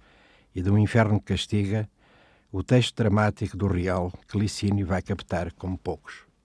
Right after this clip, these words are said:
"Nunca me interessou o cinema em si", dirá Licínio,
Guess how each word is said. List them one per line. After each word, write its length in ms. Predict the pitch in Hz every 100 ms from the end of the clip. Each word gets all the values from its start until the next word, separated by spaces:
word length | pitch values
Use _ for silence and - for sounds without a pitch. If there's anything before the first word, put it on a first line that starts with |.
| _ -
"Nunca 260 | 143 147
me 120 | 139
interessou 420 | 131 113 113 135 123
o 40 |
cinema 400 | - 113 117 113
em 80 | 110
si", 260 | - 104 95
dirá 260 | 98 98
Licínio, 560 | 98 95 - 90 87